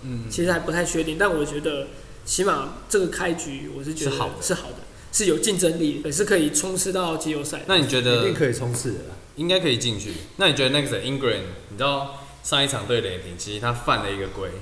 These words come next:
Speaker 2: 是。
Speaker 1: 然后被，
Speaker 3: 然后就被判出去。
Speaker 1: 直接被驱逐出场。我不知道你有没有看到。
Speaker 2: 我没有看这个欸。
Speaker 1: 其实他就是雷霆一个球员上来，那他就是挥的时候，
Speaker 2: 嗯。
Speaker 1: 他挥得很大力，想要盖那个球，但是球刚好就是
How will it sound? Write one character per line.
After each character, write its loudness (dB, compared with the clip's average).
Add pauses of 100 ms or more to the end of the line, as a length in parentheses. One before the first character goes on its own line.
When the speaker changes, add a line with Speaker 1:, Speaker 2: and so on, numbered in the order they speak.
(400)
Speaker 2:
是。 -4
Speaker 1:
然 -4
后 2
被， -
Speaker 3:
然 2
后 4
就 4
被 4
判 -2
出 -8
去。 -6
Speaker 1:
直 -2
接 0
被 2
驱 -2
逐 0
出 -4
场。 -8
我 -10
不 0
知 2
道 4
你 0
有 -6
没 -8
有 -8
看 -10
到。 -14 (120)
Speaker 2:
我 -8
没 0
有 4
看 -2
这 -4
个 -6
欸。 -12 (140)
Speaker 1:
其 -2
实 6
他 6
就 2
是 0 (960)
雷 -2
霆 0
一 2
个 -2
球 -6
员 -6
上 -6
来， -10 (180)
那 -8
他 0
就 2
是 -4 (300)
挥 6
的 6
时 -2
候， -2
Speaker 2:
嗯。 -14 (260)
Speaker 1:
他 2
挥 4
得 4
很 -2
大 0
力， -2
想 -6
要 -6
盖 -2
那 -6
个 -8 (200)
球， -10 (440)
但 -2
是 0
球 -2
刚 -4
好 -4
就 -8
是 -6